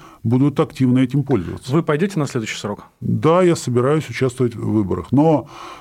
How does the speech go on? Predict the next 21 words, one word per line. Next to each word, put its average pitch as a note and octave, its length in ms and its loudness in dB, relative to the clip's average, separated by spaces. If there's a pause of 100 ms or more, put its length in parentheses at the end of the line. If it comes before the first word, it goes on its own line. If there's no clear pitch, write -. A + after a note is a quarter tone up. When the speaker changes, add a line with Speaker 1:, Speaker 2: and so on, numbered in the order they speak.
(120)
Speaker 1:
а, A#2+ 340 2
все-таки - 460 -4
для C3+ 180 2
начала C#3 680 0 (100)
напомню, A#2+ 640 2
что, A2+ 760 0 (100)
а, G#2 600 0
в G2 40 -8
партии B2+ 300 -2
«Единая B2 240 2
Россия» B2 320 0
существует - 400 -4
праймерис, F#2 480 -2
который C3+ 420 0
мы C#3 280 4 (320)
должны A#2 340 2
пройти, B2 560 0 (680)
а, A2 600 2
на A2+ 120 2
момент B2 400 2
весны. B2 380 2